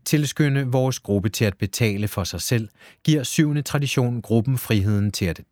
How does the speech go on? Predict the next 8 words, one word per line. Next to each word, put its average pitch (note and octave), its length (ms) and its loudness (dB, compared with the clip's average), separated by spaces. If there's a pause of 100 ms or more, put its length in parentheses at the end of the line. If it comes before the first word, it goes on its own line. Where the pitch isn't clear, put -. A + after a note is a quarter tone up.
dele G#2+ 280 0
bedring, A2 440 0
som A#2+ 180 -4
den B2+ 220 0
vil, F#2+ 200 -2 (380)
uden C#3 340 2 (160)
forpligtelser A#2+ 680 -2
til B2 260 -2